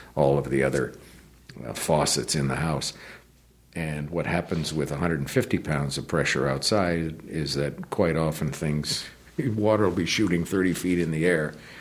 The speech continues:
And you, I just, I take a great deal of delight in repairing all that stuff and in, in being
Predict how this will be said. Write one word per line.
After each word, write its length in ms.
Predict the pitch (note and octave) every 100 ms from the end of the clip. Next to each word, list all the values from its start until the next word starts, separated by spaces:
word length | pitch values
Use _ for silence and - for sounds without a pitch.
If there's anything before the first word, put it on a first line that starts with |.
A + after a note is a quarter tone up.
| - - - - - -
And 420 | E2+ E2+ E2+ - - - - - - - -
you, 240 | A#2 A2+ A2+
I 140 | F#2+ G2+
just, 260 | G2+ F2+ - - - - - - -
I 260 | E2 F2 F2 - -
take 220 | G#2 G2
a 40 |
great 360 | E2+ G2 G2 F#2+
deal 220 | F#2+ F#2+
of 100 | F2
delight 420 | F2 E2 E2+ G#2
in 160 | A2 F#2+
repairing 480 | F#2+ - C#3+ B2+ F2+
all 180 | D#2 B1+
that 200 | A1 -
stuff 260 | - C#2+ -
and 260 | C#3 G#3 G#3
in, 380 | E3+ D3+ - - - - _ _ _ -
in 320 | B2+ B2 A#2+
being 580 | D3+ F3 E3+ E3+ D#3